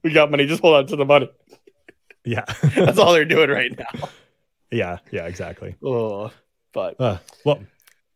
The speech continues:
Speaker 2: well, that successfully killed some time to make it so
Speaker 1: Yeah.
Speaker 2: this episode would,
Speaker 1: <laughs>
Speaker 2: would be longer than an hour. So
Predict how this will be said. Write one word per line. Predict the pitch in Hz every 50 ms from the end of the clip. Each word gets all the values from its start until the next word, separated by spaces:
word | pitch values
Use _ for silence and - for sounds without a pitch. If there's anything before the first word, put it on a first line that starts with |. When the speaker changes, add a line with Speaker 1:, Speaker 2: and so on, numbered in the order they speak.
| _ _
Speaker 2:
well, | 143 170 196 135 131
that | 165 196 202 -
successfully | - 170 - 175 160 147 - 165 151 139 135
killed | - 135 135 127
some | - 131 123
time | 117 131 110 107 107 110 110
to | - 120 110 104 101 101 - - _ 117
make | 110 107 -
it | 104 -
so | -
Speaker 1:
Yeah. | 202 -
Speaker 2:
this | 101 92 -
episode | - - - 466 - - - 254 190
would, | - 190 - - - - 190 - -
Speaker 1:
<laughs> |
Speaker 2:
would | 117 104 104
be | 107
longer | 107 104 104 104 104 104 98
than | 101 98 98
an | 95
hour. | 95 95 92 92 95 90
So | - - 110 95